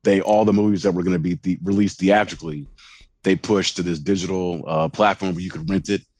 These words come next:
for, uh, nineteen ninety-nine. And I was saying, you know, before, I'm like, I'm, I'm, I, I wanted to see this when it was released, but there was no way in hell I was gonna rent a f-, any movie. I don't, it could be, well, if it was some Marvel shit, I might.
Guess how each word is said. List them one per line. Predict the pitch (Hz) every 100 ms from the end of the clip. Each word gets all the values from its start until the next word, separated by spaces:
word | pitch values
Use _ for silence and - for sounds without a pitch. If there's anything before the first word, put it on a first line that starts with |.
| - - - _ _ _ _
for, | 92
uh, | 87
nineteen | 98 98 101 101
ninety-nine. | 95 95 92 101 107 104 _ _ _ _ _ - -
And | 120
I | 123
was | 107
saying, | - 147 120 104
you | 107
know, | 98
before, | 87 117 98
I'm |
like, | 87 85
I'm, | 107 95 -
I'm, | 98 87 82 -
I, | 107 117 104
I |
wanted | 120 160 156
to | 120
see | 123
this | 127 120
when | 107
it |
was | 90
released, | 87 110 92
but | 92
there | 98
was | 90
no | 107
way | 104 101
in | 87
hell | 92 87 78
I |
was | 87 90
gonna | 90 85 90
rent | 104 90 - _ - - - - - _ _ _
a |
f-, | - -
any | 143 175 165
movie. | 139 127 90
I | 107
don't, | 131
it | 156
could | 156 131
be, | 120 113 92 - - _ _ _ _ _
well, | 90 82
if |
it | 107
was | 104
some | 87
Marvel | 87 82 80
shit, | - 67
I |
might. | 67 69 62